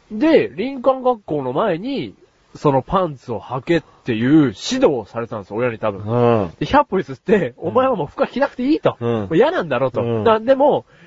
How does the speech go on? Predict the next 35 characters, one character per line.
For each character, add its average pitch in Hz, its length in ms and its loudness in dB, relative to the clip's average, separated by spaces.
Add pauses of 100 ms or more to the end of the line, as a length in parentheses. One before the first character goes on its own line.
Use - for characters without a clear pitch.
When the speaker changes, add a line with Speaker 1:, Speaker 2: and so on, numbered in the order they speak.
(120)
Speaker 1:
み 233 120 -10
ん 269 40 -8
な 285 80 2
に 190 80 -2
馬 160 160 0
鹿 233 100 -4
に 262 80 -2
さ 254 120 4
れ 233 80 0
る 240 120 -2
か 170 120 -4
ら、 202 240 -2
Speaker 2:
う 117 60 -2
ん。 104 200 -4 (240)
Speaker 1:
あ 151 80 -2
の、 135 420 2
パ 165 160 0
ン 143 60 -8
ツ - 80 -18
だ 139 100 -2
け 262 120 2
は 190 100 4
履 139 220 -4
い 123 60 -10
て 139 120 -10
寝 131 160 -6
る 135 80 -4
よ 135 120 -2
う - 20 -6
に 101 80 -16
し - 120 -18
な 101 120 -12
さ 127 180 -4
い 113 40 -4
っ 92 40 -12